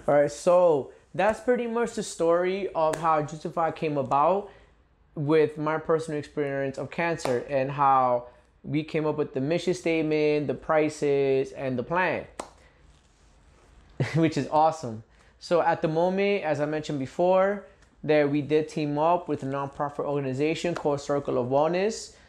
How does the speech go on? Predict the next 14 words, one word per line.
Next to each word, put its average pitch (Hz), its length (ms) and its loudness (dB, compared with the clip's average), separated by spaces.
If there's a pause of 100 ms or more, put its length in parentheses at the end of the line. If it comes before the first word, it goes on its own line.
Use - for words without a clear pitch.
that 135 160 -2
they 139 120 0
help 139 260 2
low-income 135 460 -2
families 139 460 -4
with 135 100 -4
health 131 220 -2
and 123 120 -2
wellness. 160 480 0 (260)
They 160 280 4
wanna 175 260 0
start 151 260 -2
a 127 60 -4
garden. 113 520 0